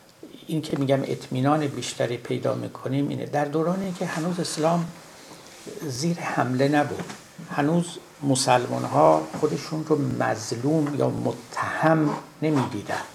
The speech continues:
هنوز مفتخر بودن به دیانتی که دارن،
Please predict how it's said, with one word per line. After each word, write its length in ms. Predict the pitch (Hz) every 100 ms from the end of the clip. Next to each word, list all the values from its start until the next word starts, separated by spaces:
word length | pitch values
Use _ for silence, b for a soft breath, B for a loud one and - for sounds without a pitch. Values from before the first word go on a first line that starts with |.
| - - - - - - - - - - - - -
هنوز 340 | 139 147 170 - - - - - - - - - - - - -
مفتخر 540 | 139 - 135 - 175 156
بودن 380 | 123 123 113 113
به 80 | 123
دیانتی 600 | 123 120 123 135 131 131
که 140 | 131
دارن، 380 | - 110 113 107